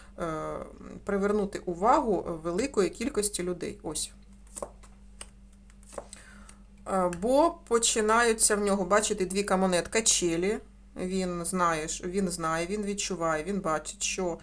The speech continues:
трошечки ось цей дисбаланс пішов в мінус. Йому треба якось підсилити, підсилити, підштовхнути людей, американців,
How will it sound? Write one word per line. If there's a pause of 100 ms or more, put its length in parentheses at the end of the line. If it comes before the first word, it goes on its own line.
(260)
трошечки
ось
цей
дисбаланс
пішов
в
мінус. (340)
Йому
треба
якось
підсилити, (720)
підсилити,
підштовхнути (600)
людей,
американців,